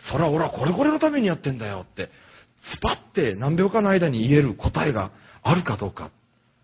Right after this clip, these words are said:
だと思うんですよね。それが迷わないということ、揺るがないっていうことだと思うんです。ね。田畑さんとその時いっぱいいろんな話したんです。だけど、全部共通して言えることは、考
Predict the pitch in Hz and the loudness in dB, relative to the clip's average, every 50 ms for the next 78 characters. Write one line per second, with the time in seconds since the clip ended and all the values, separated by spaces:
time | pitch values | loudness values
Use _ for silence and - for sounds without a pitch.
0 | _ - 120 - 123 127 139 151 175 202 180 120 85 - - 80 76 90 87 - | _ -6 -6 -2 -2 0 2 2 2 2 0 -4 -6 -6 -8 -8 -8 -8 -12 -14
1 | - - - - 320 359 330 285 143 104 131 127 135 139 147 147 147 151 147 143 | -16 -6 2 4 6 6 6 6 2 2 0 0 0 2 2 2 2 2 2 2
2 | 143 190 208 - 160 135 117 - 110 - - 101 - - _ _ - 135 151 160 | 2 2 2 2 0 -2 -2 -4 -6 -10 -10 -12 -14 -14 _ _ -4 0 2 4
3 | 165 160 156 160 160 160 196 220 - - 180 151 151 127 123 113 107 - 107 110 | 4 4 4 4 4 4 2 2 0 -2 -4 -2 -2 -2 -2 -2 -2 -2 -2 -2
4 | 107 101 87 82 80 - - 107 - - - - - - - - - 123 123 117 | -2 -4 -4 -6 -8 -8 -6 -8 -8 -8 -12 -20 -20 -20 -20 -16 -8 -6 -6 -6
5 | - - - - _ _ _ _ _ _ _ _ _ - - - - - - - | -6 -8 -14 -20 _ _ _ _ _ _ _ _ _ -20 -20 -20 -20 -20 -20 -20
6 | - _ - - 139 143 131 123 139 139 123 117 131 139 135 139 135 139 143 - | -10 _ 4 6 6 6 6 4 0 0 -2 -2 -2 -4 -4 -4 -6 -8 -8 -10
7 | - _ _ _ _ - - 285 285 277 247 233 185 170 160 151 139 - 123 110 | -12 _ _ _ _ 10 12 12 10 8 6 4 2 2 0 -2 -2 -4 -6 -8
8 | 90 - - - 104 98 85 78 - - _ - - - _ - 214 220 202 160 | -8 -10 -8 -6 -6 -6 -6 -10 -16 -18 _ -20 -20 -18 _ 0 2 4 4 4
9 | 131 104 - - - _ _ _ _ - 123 117 180 311 339 359 359 - 370 330 | 2 0 -4 -8 -18 _ _ _ _ -12 0 4 6 8 8 6 4 2 0 -2
10 | - - 269 262 247 - - 240 214 - - 233 220 208 220 220 202 180 - 135 | 2 2 2 2 2 0 0 -2 -2 0 0 2 2 4 4 4 2 0 -4 -6
11 | 117 - 95 92 101 107 101 85 - - _ _ _ _ _ _ _ _ _ _ | -8 -6 -6 -4 -2 -2 -4 -4 -8 -12 _ _ _ _ _ _ _ _ _ _
12 | - - - | 0 4 6